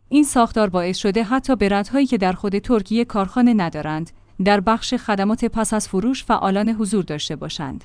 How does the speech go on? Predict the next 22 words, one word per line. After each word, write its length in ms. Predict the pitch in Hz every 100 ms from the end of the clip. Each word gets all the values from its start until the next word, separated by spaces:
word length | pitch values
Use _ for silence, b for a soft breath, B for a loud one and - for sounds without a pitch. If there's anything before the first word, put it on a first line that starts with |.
| -
شرکت‌های 680 | - 254 233 247 247 302 269
وارد 340 | 208 160 170
کننده 400 | - 160 151 175
ملزم 440 | 175 170 147 196 202
به 120 | 220
واردات 460 | 185 202 190 233 240
قطعه، 500 | 214 196 - 196 190 -
تامین 440 | - 247 269 277
آموزش‌های 720 | 269 196 196 185 190 254 220
فنی، 520 | 214 202 165 175 233 240 B
ایجاد 380 | - 226 285 285
مراکز 520 | 254 208 185 185 226
خدمات 640 | 254 - 208 165 220 262 -
در 160 | 202 190
مناطق 480 | 190 202 233 269 233
مختلف 560 | 208 180 180 147 170 180
و 120 | 185
پاسخگویی 640 | 208 202 220 202 214 214
به 100 | 180
شکایات 500 | 185 233 240 240 269
مشتریان 640 | 247 175 - 185 175 214 185
هستند. 520 | 151 - 147 -